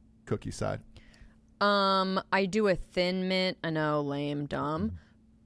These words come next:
Speaker 1: Boring.
Speaker 2: Boring, dumb. But I also like the coconut thingy with the chocolate lines
Speaker 1: Yes,
Speaker 2: on the
Speaker 1: that's my
Speaker 2: top.
Speaker 1: favorite one, too.
Speaker 2: Yeah,
Speaker 1: I don't
Speaker 2: yeah,
Speaker 1: know the
Speaker 2: yeah.
Speaker 1: name of it.
Speaker 2: It's
Speaker 1: Uh,
Speaker 2: coconut thingy with the lines on
Speaker 1: that's
Speaker 2: top.
Speaker 1: what I, that's what I get down on, yeah. But those,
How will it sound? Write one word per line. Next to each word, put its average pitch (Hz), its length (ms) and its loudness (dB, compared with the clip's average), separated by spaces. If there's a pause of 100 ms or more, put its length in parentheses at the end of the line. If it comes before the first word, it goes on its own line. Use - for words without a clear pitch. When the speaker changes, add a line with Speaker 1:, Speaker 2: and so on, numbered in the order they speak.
(160)
Speaker 1:
Boring. 240 340 12
Speaker 2:
Boring, 214 440 10
dumb. 175 400 6 (140)
But 202 140 6
I 190 80 8
also 190 220 4
like 233 240 2
the 208 100 2
coconut 196 760 0
thingy 196 760 -2 (220)
with 190 240 -2
the 180 160 4
chocolate 180 580 0
lines 180 300 2
Speaker 1:
Yes, 143 160 10
Speaker 2:
on 202 60 0
the 208 60 2
Speaker 1:
that's - 100 0
my 208 80 8 (120)
Speaker 2:
top. - 60 4
Speaker 1:
favorite 120 240 6
one, 110 120 4
too. - 140 0
Speaker 2:
Yeah, 123 60 8
Speaker 1:
I 113 100 4
don't 110 100 2
Speaker 2:
yeah, 117 60 4
Speaker 1:
know 117 80 6
the 110 60 0
Speaker 2:
yeah. - 40 4
Speaker 1:
name 104 180 2
of 85 120 -4
it. 82 80 -6 (380)
Speaker 2:
It's - 180 -12
Speaker 1:
Uh, 185 80 0
Speaker 2:
coconut 190 360 4
thingy 180 180 -2
with 156 80 -4
the 147 80 -4
lines 113 240 -8
on - 40 -2
Speaker 1:
that's 104 200 2
Speaker 2:
top. - 80 -4
Speaker 1:
what 107 120 8
I, 104 200 6
that's 107 220 0
what 113 100 4
I 101 80 6
get 95 180 0
down 113 260 4
on, 98 160 4
yeah. 113 180 4
But 90 120 2
those, 131 380 2